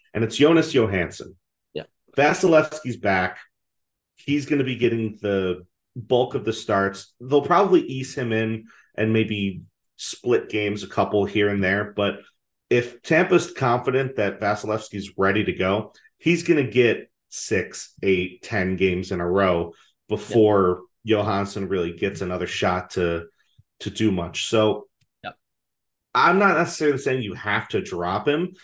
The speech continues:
Speaker 1: but if you have a backup goalie spot, it's still Tampa. If Tampa is improving, it could be just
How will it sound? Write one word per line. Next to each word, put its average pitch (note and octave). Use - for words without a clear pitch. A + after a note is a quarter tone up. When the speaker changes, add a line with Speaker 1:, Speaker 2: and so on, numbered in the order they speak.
Speaker 1:
but C3
if C#3+
you D#3
have E3+
a C#3
backup B2+
goalie G#2
spot, C3+
it's C#3+
still F3+
Tampa. E3
If -
Tampa B2+
is G#2+
improving, A#2+
it C#3
could C#3+
be D3
just -